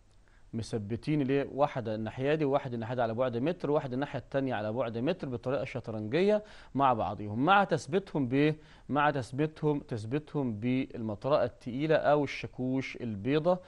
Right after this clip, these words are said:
التقيل، الشاكوش البيضة التقيل. وبعد كده ممكن المداد الداخلي أثبت فيه المتاليت بحيث تحكم المسافة بينهم، أهي،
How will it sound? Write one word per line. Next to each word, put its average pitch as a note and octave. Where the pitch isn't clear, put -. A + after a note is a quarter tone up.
التقيل، G2+
الشاكوش -
البيضة A#2
التقيل. -
وبعد G3
كده G3
ممكن F3+
المداد B2
الداخلي D#3
أثبت C3
فيه B2+
المتاليت B2+
بحيث C#3+
تحكم -
المسافة A#2+
بينهم، F#3
أهي، C#3